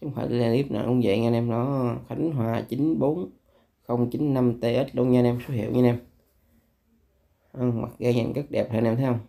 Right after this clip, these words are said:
Nó dáng ghe chuẩn luôn, dàn ghe thiết kế đèn led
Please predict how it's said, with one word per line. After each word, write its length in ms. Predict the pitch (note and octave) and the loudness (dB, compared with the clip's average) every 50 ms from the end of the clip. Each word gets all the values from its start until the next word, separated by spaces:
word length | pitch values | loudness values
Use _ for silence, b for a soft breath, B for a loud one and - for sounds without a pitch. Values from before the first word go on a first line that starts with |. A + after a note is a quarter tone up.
| _ _ _ _ _ _ _ _ _ _ _ _ _ _ _ _ _ _ _ _ - | _ _ _ _ _ _ _ _ _ _ _ _ _ _ _ _ _ _ _ _ -12
Nó 200 | - C3 C3+ B2+ | -8 -8 -6 -2
dáng 320 | - B2 B2 - D3+ C#3+ | 0 2 2 2 2 0
ghe 160 | B2+ A#2 A#2 | 0 0 -2
chuẩn 320 | A2+ - - - - C3+ C3+ | -2 -4 -6 -4 -2 0 0
luôn, 240 | B2+ A#2+ A#2 A2+ G#2+ G#2+ G#2 _ _ _ | 2 2 0 0 -4 -10 -16 _ _ _
dàn 340 | - A#2+ A#2 - A2 A2+ A2+ | -12 -10 -8 -6 -6 -4 -2
ghe 160 | A#2 A#2 A#2 | -2 -2 -2
thiết 440 | A#2 A#2+ B2 B2 B2 - - _ - | -2 -4 -6 -6 -8 -10 -16 _ -2
kế 260 | - B2 C#3 D3 C#3+ | 0 0 2 0 0
đèn 260 | A2+ A2 G#2+ F#2+ F#2+ | -2 -2 -2 0 0
led 120 | G2+ A#2 | 0 0